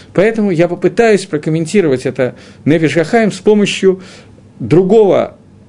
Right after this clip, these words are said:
другой книги, книги, которая называется "Питхей Шарим", написанная Рав Айзек Ицхак Ховер,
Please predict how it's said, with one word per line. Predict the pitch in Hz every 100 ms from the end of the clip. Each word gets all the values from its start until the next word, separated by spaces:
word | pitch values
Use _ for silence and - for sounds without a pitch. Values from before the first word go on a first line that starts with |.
| - -
другой | 127 180 208
книги, | 165 139 113 120
книги, | 156 226 208
которая | 190 170
называется | 156 180 180 175
"Питхей | - 147 - 180
Шарим", | - 151 143 147
написанная | 139 139 185 185 156
Рав | 151 156 151
Айзек | 156 151 156
Ицхак | 165 - 143 135
Ховер, | - 113 90